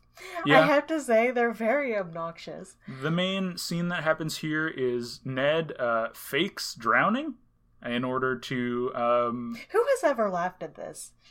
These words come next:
Speaker 1: This is always a joke in movies, and I don't think anyone ever does this.
Speaker 2: Uh, yeah, everyone kinda teams up to save him, and then he uses it as an opportunity to feel up one of the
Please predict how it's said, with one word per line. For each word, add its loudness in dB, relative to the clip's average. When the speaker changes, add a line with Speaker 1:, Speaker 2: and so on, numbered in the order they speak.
Speaker 1:
This 4
is 2
always 4
a 4
joke 0
in -4
movies, -2
and 0
I -2
don't 4
think 0
anyone 0
ever -4
does -8
this. -18
Speaker 2:
Uh, 2
yeah, 4
everyone 4
kinda 2
teams 0
up 2
to -2
save 0
him, 0
and -4
then -2
he -4
uses -8
it 0
as 2
an -2
opportunity 2
to -8
feel -2
up -2
one -8
of -10
the -14